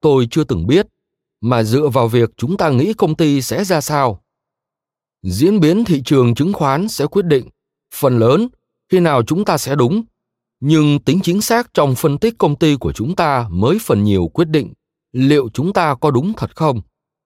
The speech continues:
Nói cách khác, chúng ta có xu hướng tập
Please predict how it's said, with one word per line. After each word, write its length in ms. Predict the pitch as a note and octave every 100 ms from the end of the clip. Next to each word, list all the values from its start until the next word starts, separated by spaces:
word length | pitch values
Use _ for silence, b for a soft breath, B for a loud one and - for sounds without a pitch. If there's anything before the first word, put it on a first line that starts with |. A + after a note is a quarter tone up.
| _ _ _ _ -
Nói 280 | - G#2 D#3
cách 160 | G3
khác, 300 | - G#3 G#3+ _ _ _ _ _ -
chúng 200 | D#3 G3+
ta 140 | F#3
có 140 | -
xu 200 | G3+ D#3
hướng 280 | C#3 A#2+ F#3
tập 100 | A3+